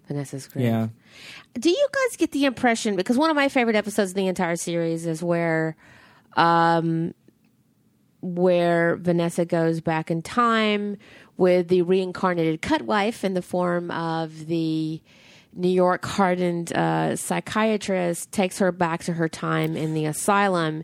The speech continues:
Speaker 2: Yes.
Speaker 1: My favorite episode is, um, Rory Kinnear and Eva Green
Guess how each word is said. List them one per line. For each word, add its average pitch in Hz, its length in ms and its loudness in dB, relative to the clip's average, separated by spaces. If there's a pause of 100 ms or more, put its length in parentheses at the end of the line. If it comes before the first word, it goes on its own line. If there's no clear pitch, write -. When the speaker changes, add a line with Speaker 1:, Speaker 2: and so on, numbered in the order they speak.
(120)
Speaker 2:
Yes. 123 520 0
Speaker 1:
My 240 200 2
favorite 247 460 0
episode 175 680 0
is, 160 720 0
um, 156 580 -2 (180)
Rory 175 420 2
Kinnear 165 720 -2 (560)
and 165 420 2
Eva 175 220 2
Green 156 520 0